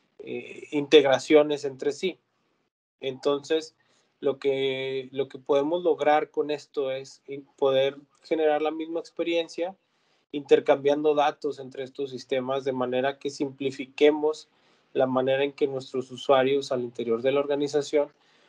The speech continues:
pueden eficientar su trabajo. Esto va muy de la mano con todos los temas de transformación digital. Hace poco veía una conferencia que decía Satya Nadella, el, el C E O de, de Microsoft, decía que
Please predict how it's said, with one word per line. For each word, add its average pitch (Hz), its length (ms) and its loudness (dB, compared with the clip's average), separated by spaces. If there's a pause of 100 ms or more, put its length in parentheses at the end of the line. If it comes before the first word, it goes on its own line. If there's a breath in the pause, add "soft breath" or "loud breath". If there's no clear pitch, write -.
(360 soft breath)
pueden 156 380 10
eficientar 135 600 -8
su - 140 -20
trabajo. 127 420 -6
Esto 143 200 -8
va 160 120 0
muy 160 160 -8
de 160 100 -4
la 151 100 -4
mano 143 340 -8
con 131 240 -14
todos 135 240 -4
los 139 160 -6
temas 139 260 -8
de 139 60 -14
transformación 127 640 -16
digital. 139 600 -4
Hace 135 240 -10
poco 143 480 4
veía 131 400 0
una 135 540 -6 (100)
conferencia 135 720 -8
que 123 100 -16
decía 127 560 -12 (480)
Satya 143 460 -2
Nadella, 131 440 0
el, 120 320 -10
el 123 140 -12
C - 160 -4
E 131 80 6
O 139 100 6
de, 127 160 4 (140)
de 120 100 -4
Microsoft, 135 600 0
decía 127 400 0
que 135 340 0